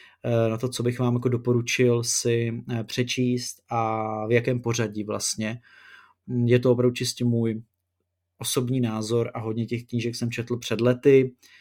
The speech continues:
ta ale stále ve mně velmi hluboce rezonují a budu je číst opravdu neustále a vždycky Cormac měl a bude mít výsadní místo v mé knihovně. Tak a asi bych vám každému doporučil začít vlastně tou Cestou,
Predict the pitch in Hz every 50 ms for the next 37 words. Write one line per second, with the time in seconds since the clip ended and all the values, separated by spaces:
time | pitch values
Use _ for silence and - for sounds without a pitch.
0 | - - - - _ _ _ - - - - 117 117 117 117 117 117 113 113 117
1 | 113 113 113 110 110 110 110 104 - - - - 120 110 113 113 113 110 110 107
2 | 117 113 110 107 107 107 107 107 107 104 110 123 - _ _ - 110 113 113 117
3 | 110 - - 120 123 123 113 123 123 117 113 117 117 - 110 110 107 113 107 104
4 | 104 - - - - - - - 117 107 107 101 101 104 - - - 123 117 117
5 | 120 120 - - 113 107 107 104 107 110 104 - - - - 113 110 110 - -
6 | 110 107 107 104 - - 117 120 120 123 120 123 - 117 113 117 113 110 107 107
7 | 101 - - 113 110 113 117 117 - - 120 113 110 110 107 107 107 107 - -
8 | - - 107 104 104 101 104 107 98 98 95 - 98 95 98 98 90 90 85 -
9 | - _ _ _ - - - - - - - - - - - - _ _ _ -
10 | 104 98 - - - _ 135 127 120 113 104 - - _ _ - - _ _ _
11 | _ - 135 131 - - 214 233 214 - - _ - 147 151 190 196 196 - -
12 | 147 143 160 160 156 160 - 135 123 120 117 143 147 151 156 139 127 117 127 131
13 | 135 127 123 - 143 131 120 123 123 - 147 139 123 113 117 117 117 - - -
14 | 120 113 110 117 113 107 - 98 - - - - - - 120